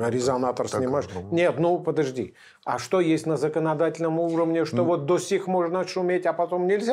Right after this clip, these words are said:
Speaker 2: Нет,
Speaker 1: шуметь?
Speaker 2: это, наверное, только в, в домашних условиях, да,
Speaker 1: Мгм.
Speaker 2: там раб-, работа и всё остальное. С машинами чётко тебе не скажу. Но всё равно,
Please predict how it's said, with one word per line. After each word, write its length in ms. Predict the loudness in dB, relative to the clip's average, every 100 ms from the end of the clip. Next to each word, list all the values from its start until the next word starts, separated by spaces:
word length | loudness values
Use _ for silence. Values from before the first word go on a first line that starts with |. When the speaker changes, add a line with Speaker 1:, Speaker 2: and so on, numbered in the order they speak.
| 2
Speaker 2:
Нет, 20 |
Speaker 1:
шуметь? 340 | 2 0 0
Speaker 2:
это, 240 | 0 0 0
наверное, 400 | 0 0 0 -2
только 520 | -2 -2 0 2 0 -2
в, 80 | -6
в 160 | -2
домашних 520 | 0 0 -2 -4 -10
условиях, 540 | -12 -4 -4 -2 -4 -2
да, 160 | 0
Speaker 1:
Мгм. 80 | 2
Speaker 2:
там 180 | 0 0
раб-, 220 | -2 -2
работа 480 | -2 0 0 0 0
и 140 | -4
всё 220 | -4 -4 -4
остальное. 440 | -4 -6 -4 -4
С 120 | -4
машинами 400 | -4 -2 0 -2
чётко 320 | -2 -4 -6 -8
тебе 200 | -6 -4
не 120 | -6
скажу. 280 | -4 -4 -2
Но 120 | -2
всё 160 | 0
равно, 420 | 0 2 0 0